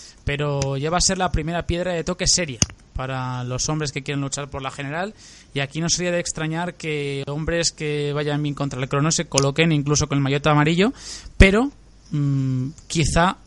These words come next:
puede haber líderes, y esto ya son elucubraciones, son suposiciones que estamos haciendo a día treinta de octubre, o sea que queda una, un mundo todavía para que llegue el Tour de Francia, pero, mm, lo que sí que parece,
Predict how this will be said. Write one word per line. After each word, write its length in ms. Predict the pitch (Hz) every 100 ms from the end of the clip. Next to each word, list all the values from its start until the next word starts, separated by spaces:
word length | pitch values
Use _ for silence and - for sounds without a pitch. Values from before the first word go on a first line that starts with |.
| - - - -
puede 220 | 175 185
haber 220 | 196 165
líderes, 460 | 170 196 165 185 156
y 20 |
esto 140 | -
ya 100 | 147
son 220 | 147 151
elucubraciones, 840 | 143 139 139 127 127 - 165 170 170
son 220 | - 143
suposiciones 640 | 160 - 131 127 - 143 -
que 80 |
estamos 280 | 135 143 135
haciendo 400 | 123 139 143 139 - - - -
a 160 | 147 143
día 340 | 165 160 151 -
treinta 360 | 202 185 160
de 80 | 135
octubre, 320 | - 147 160
o 40 | 175
sea 120 | 151
que 120 | 131
queda 280 | 139 147 143 - - - -
una, 400 | 147 156 151 147 -
un 140 | 160
mundo 240 | 156 156
todavía 380 | 151 131 131 165
para 160 | 156 131
que 100 | 139
llegue 240 | 131 135
el 80 | 131
Tour 160 | 131 131
de 80 | 127
Francia, 420 | 151 151 180 202 - - - -
pero, 320 | 185 180 220 - - - - - - - - -
mm, 320 | 156 139 139 139
lo 120 | 139
que 140 | 139 147
sí 160 | -
que 100 | 190
parece, 1080 | - 190 190 - 185 175 170 165 156 156